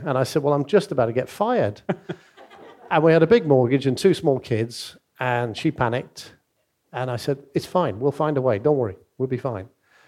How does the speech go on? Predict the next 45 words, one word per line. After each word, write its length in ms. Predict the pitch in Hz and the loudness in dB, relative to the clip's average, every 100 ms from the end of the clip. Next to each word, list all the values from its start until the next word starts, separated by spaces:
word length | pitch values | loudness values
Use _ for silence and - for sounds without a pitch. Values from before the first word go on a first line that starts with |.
| _ _ _ - - | _ _ _ -10 0
And 100 | 139 | 4
I 40 | |
went 160 | 160 165 | 6 6
in 120 | 147 | 6
and 80 | 147 | 6
met 140 | 170 | 4
the 60 | 143 | 2
family, 520 | 151 123 110 120 110 - _ _ 143 | 0 0 0 -2 -4 -12 _ _ -6
and 120 | 143 | -2
there 80 | 139 | -2
was 80 | |
about 220 | 131 120 - | -2 -4 0
eight 220 | 170 170 | 0 0
people 360 | 160 131 117 101 | -4 -4 -6 -8
there. 120 | - _ _ _ _ _ _ _ _ _ - | -14 _ _ _ _ _ _ _ _ _ -6
And 160 | - 160 | 2 2
I'd 160 | 160 | 4
met 180 | 247 - | 2 4
a 60 | 165 | 2
couple 340 | - 170 127 | 0 0 2
of 140 | 107 110 | 0 -2
them 140 | 110 | -2
previously 640 | - 139 113 92 117 98 - _ _ _ _ | 0 0 -2 -6 -10 -14 -16 _ _ _ _
at 240 | 143 120 - | -2 -2 2
board 240 | 151 156 | 2 4
meetings, 420 | 117 101 - 101 | 0 -2 -8 -12
'cause 140 | - 131 | -4 2
I 100 | 202 | 4
was 120 | 160 | 4
the 80 | 127 | 4
one 120 | 123 | 2
who 80 | 120 | 0
was 120 | 120 | -2
called 360 | - 160 139 131 | 2 4 6 6
in 360 | 139 92 104 - _ _ - | 4 2 -8 -16 _ _ -14
to 100 | 120 | -2
give 140 | 120 | 0
the 80 | 110 | 2
bad 260 | 131 123 131 | 2 2 2
news 240 | 123 120 | 0 0
at 60 | 131 | -2
the 60 | |
board 240 | 139 220 127 | 0 0 -2
meeting. 380 | 98 - 92 _ _ _ _ _ _ _ _ _ | -10 -12 -18 _ _ _ _ _ _ _ _ _
And, 340 | 180 151 147 | 0 0 -2